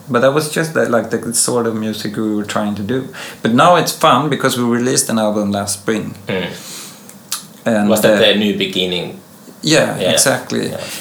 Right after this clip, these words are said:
Speaker 1: And then since then, it's been, like, a frenzy.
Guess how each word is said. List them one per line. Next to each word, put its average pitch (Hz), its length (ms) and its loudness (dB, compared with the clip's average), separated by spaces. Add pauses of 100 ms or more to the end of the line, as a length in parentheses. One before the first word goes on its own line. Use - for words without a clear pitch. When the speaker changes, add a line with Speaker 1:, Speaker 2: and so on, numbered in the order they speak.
Speaker 1:
And 127 200 4
then 143 180 4
since 139 340 2
then, 143 480 2 (400)
it's 139 240 0
been, 143 320 0
like, 110 220 -2
a 98 120 0
frenzy. 160 1000 0